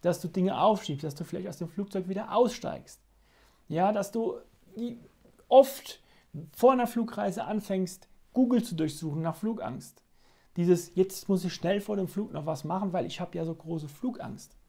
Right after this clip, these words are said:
Oder triffst du die Entscheidung und sagst, "Nee, nee, nee, mir reicht's jetzt. Ich ändere jetzt was. Ich ändere aktiv was."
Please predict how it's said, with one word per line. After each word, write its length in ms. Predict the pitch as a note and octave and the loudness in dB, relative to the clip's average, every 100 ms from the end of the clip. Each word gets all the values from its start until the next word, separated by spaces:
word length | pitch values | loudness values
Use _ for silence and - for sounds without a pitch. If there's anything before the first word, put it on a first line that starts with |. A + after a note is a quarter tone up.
| _ _ _ _ - _ | _ _ _ _ -20 _
Oder 300 | E3 A#3+ C4 | 6 8 6
triffst 280 | A3 A3 - | 4 -2 -2
du 40 | |
die 120 | E3 | -4
Entscheidung 420 | E3 C#3+ D3+ F3+ E3+ | -4 -2 -2 0 -2
und 100 | D#3+ | -4
sagst, 320 | E3 C#3+ - _ _ _ | -4 -6 -10 _ _ _
"Nee, 120 | A2+ | -6
nee, 140 | G#2 G#2 | -2 0
nee, 340 | C3 C#3+ A2+ - _ _ _ _ _ _ _ _ _ - | 0 0 -4 -14 _ _ _ _ _ _ _ _ _ -4
mir 180 | B2 A#2 | -2 0
reicht's 360 | C3 D3+ - D3+ | -2 -2 -6 -8
jetzt. 340 | B2 - _ _ _ - - | -8 -12 _ _ _ -20 -4
Ich 220 | G3+ G3+ E3 | -2 0 2
ändere 280 | F3 D#3 | 2 2
jetzt 200 | C3+ - | -2 -6
was. 280 | - - - - - | -12 -14 -18 -20 -16
Ich 160 | - - | -12 -6
ändere 240 | D#3 D#3 | -4 -4
aktiv 440 | C#3 - - G#3+ - | -6 -4 -2 -2 -2
was." 320 | - - - | -12 -12 -20